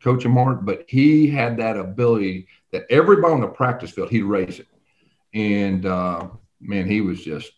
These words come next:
whoa, you, you just sense it. You could put him out on the field and you could sense fear from the other team. And he's one of the few players, if, if not the only player I ever felt that. And I'm talking about against real people now.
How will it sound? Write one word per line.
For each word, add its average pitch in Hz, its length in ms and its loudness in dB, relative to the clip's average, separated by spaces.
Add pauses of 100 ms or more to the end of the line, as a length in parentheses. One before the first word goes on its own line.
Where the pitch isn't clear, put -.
whoa, 90 460 -6 (100)
you, 98 160 -4
you 98 180 -6
just 92 240 -8
sense 110 240 -4
it. - 60 -12
You 110 160 -4
could 101 220 -4 (320)
put 131 140 2
him 127 120 4
out 120 160 4
on 107 80 0
the 90 100 -2
field 104 360 0
and 90 140 -4
you 113 160 2
could 107 200 -2
sense 113 480 -4
fear 98 580 -2 (320)
from 98 160 -2
the 95 120 0
other 90 180 -2
team. 82 280 -8 (460)
And 92 120 -6
he's 92 240 -4 (100)
one 110 220 -4
of 92 60 0
the 90 60 -8
few 110 200 -2
players, 101 420 -2
if, 76 120 -10 (120)
if 85 100 -12
not 95 240 -2
the 90 80 -6
only 113 240 0
player 90 240 -4
I 87 60 -6
ever 87 240 -8
felt 82 160 -8
that. - 80 -12
And 95 100 -4
I'm 139 100 0
talking 135 180 4
about 113 160 2
against 113 240 -4
real 113 220 0
people 143 360 4
now. 76 240 -10